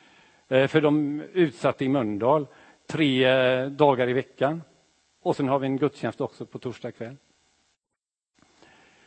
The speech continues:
Jag var ju en av dem som tyckte att det här måste vi göra.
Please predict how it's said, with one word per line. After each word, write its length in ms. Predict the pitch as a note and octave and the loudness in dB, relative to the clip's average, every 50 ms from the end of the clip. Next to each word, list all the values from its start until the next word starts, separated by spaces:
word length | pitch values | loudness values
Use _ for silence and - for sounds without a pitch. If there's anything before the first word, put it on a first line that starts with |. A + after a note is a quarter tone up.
| _ _ _ _ _ _ _ | _ _ _ _ _ _ _
Jag 200 | - A3+ A3+ G#3 | 8 8 8 8
var 120 | G3 G#3 | 8 6
ju 120 | G#3 A3 G#3+ | 4 4 4
en 180 | G3 F3+ F3 | 4 4 4
av 120 | F#3+ G3 F3+ | 2 2 4
dem 180 | F#3 F3 D3+ | 4 2 2
som 140 | - F3+ E3+ | 2 0 0
tyckte 340 | - - G3 - - - D#3 | 2 0 0 0 2 2 2
att 60 | C#3+ | 2
det 80 | - E3 | 4 4
här 120 | C#3 C#3 | 4 4
måste 320 | C3+ E3+ E3 - - - D#3+ | 4 2 0 -2 -4 -4 -4
vi 100 | C#3+ C#3 | -2 -2
göra. 480 | C3 D3 E3+ E3 C#3 B2+ C3+ F3+ E3 | 0 2 2 2 2 2 0 0 0